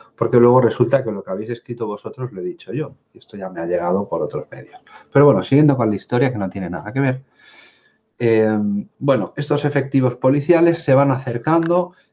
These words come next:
están apostados en la casa, se van acercando, se organizan. Yo me imagino a cien metros una nave con dos señores o dos seres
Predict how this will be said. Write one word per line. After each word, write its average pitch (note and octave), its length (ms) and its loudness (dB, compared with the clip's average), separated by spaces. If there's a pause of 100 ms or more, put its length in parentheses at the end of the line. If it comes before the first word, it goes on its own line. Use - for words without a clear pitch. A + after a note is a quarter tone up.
(120)
están B2+ 320 -2
apostados A#2+ 580 -2
en A2+ 80 -2
la G#2+ 140 -4
casa, D3 320 -4
se A#2+ 140 -6
van A#2 180 -2
acercando, C#3+ 800 -2 (240)
se - 260 2
organizan. C#3+ 720 0 (760)
Yo C#3 160 0
me C#3+ 80 -2
imagino A#2 720 -4 (380)
a - 100 -6
cien B2 260 -2
metros D3+ 480 -2
una B2+ 220 -2
nave A2 420 -4
con F#2+ 160 -8
dos B2 140 -4
señores A#2 500 -4
o G2+ 80 -8
dos A2+ 280 -6 (120)
seres - 560 -2